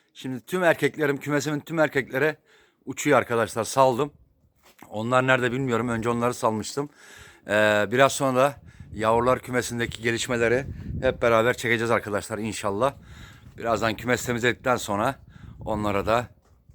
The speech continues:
onları da anlatmaya çalışırım sevgili dostlar. Ee, bu arada şöyle bir, bir şey göstermek istiyorum. Şöyle elime alayım arkadaşlar. Buradan İstanbul'dan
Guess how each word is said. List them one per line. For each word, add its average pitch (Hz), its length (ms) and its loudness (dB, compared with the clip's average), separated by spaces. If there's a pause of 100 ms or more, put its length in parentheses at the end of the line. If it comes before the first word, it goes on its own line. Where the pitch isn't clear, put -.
onları 107 320 0
da 117 100 4
anlatmaya 107 460 0
çalışırım 110 420 -2
sevgili 107 340 -2
dostlar. 104 420 -2 (880)
Ee, - 60 -8 (500)
bu 120 80 8
arada 147 540 4 (840)
şöyle 127 460 2
bir, 131 120 4 (920)
bir - 60 -18
şey 117 140 -2
göstermek 123 460 2
istiyorum. 135 400 2 (1700)
Şöyle 104 140 -2
elime 110 180 2
alayım 123 220 4
arkadaşlar. 123 560 0 (1000)
Buradan 147 380 6 (720)
İstanbul'dan 143 840 2